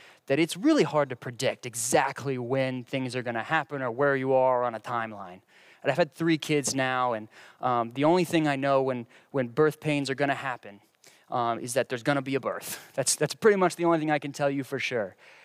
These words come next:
Right? In the last month of pregnancy, you start to get all sorts of predictions about how you know if you're gonna go early or if you're gonna go late, if you're gonna have a long labor, a fast labor,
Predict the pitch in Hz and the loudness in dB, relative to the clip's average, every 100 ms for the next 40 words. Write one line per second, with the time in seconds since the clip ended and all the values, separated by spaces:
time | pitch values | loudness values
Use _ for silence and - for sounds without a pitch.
0 | - 139 151 147 139 165 185 - 165 151 | 0 2 4 2 4 4 4 0 -2 -4
1 | 139 156 156 143 143 131 123 143 123 127 | -2 -2 0 -2 -4 -6 0 0 0 -2
2 | - 147 160 156 160 147 139 - 139 139 | 4 6 6 2 2 0 -2 -6 -2 -2
3 | - - 127 123 123 123 101 135 135 127 | -2 -4 -6 -8 0 0 2 -2 -4 -4
4 | 127 123 127 123 117 113 120 117 - 175 | -2 -2 -4 -8 -8 -2 0 0 2 4
5 | 196 185 185 180 135 - 117 113 98 92 | 6 6 4 2 0 -2 -6 -8 -10 -12
6 | 104 135 185 170 160 135 127 123 110 104 | -8 6 6 6 -2 -10 -12 -10 -8 -8
7 | 110 147 165 160 151 147 147 120 - - | 0 4 4 4 2 2 2 0 -2 -6
8 | 156 156 - 151 151 143 147 | -4 -4 -4 -2 -2 0 -2